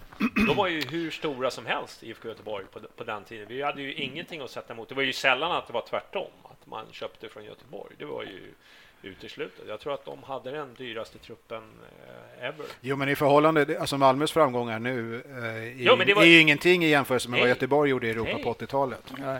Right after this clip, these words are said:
Speaker 1: För det kommer jag
Speaker 2: Det,
Speaker 1: ihåg.
Speaker 2: det,
Speaker 1: Jag
Speaker 2: det är svårt att
Speaker 1: jämförde
Speaker 2: förstå, men det, så
Speaker 1: Ja,
Speaker 2: är
Speaker 1: det,
Speaker 2: det.
Speaker 1: jag kommer,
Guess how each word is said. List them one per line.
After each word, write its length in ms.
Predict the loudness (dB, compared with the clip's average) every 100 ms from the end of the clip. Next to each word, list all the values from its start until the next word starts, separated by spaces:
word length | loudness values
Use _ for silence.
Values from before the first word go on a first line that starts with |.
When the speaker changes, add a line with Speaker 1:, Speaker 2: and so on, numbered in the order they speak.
| -8
Speaker 1:
För 60 | -2
det 60 | 2
kommer 160 | 4
jag 60 | 6
Speaker 2:
Det, 40 |
Speaker 1:
ihåg. 100 | 8
Speaker 2:
det, 100 | 8
Speaker 1:
Jag 100 | 6 6
Speaker 2:
det 140 | 8
är 40 | 10
svårt 20 |
att 60 | 8
Speaker 1:
jämförde 140 | 6 6
Speaker 2:
förstå, 280 | 10 12 10
men 100 | 6
det, 220 | 6 6
så 80 | 8
Speaker 1:
Ja, 120 | 10
Speaker 2:
är 140 | 12 10
Speaker 1:
det, 80 | 6
Speaker 2:
det. 360 | -2 -8 -6 -4
Speaker 1:
jag 120 | -4
kommer, 220 | -4